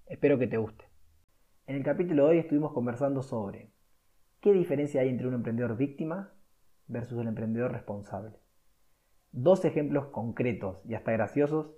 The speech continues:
de a quién le echaba la culpa a Fermín cuando las cosas no iban como él esperaba en su emprendimiento.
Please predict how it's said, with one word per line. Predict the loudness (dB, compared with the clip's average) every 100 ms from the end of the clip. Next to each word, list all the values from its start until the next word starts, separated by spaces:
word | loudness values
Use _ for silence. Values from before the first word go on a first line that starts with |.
| -10
de | -4
a | -2 -2
quién | -2
le | 0
echaba | 0 0
la | 2 0
culpa | 0 -2
a |
Fermín | -2 -4 -2 -2 -4 -12 _ _
cuando | -6 -4
las | -2
cosas | -2 -4 0
no | 2
iban | 2
como | 0 -2 0
él |
esperaba | -2 -2 0 2
en | 0
su | -4
emprendimiento. | -4 -4 -4 -6 -12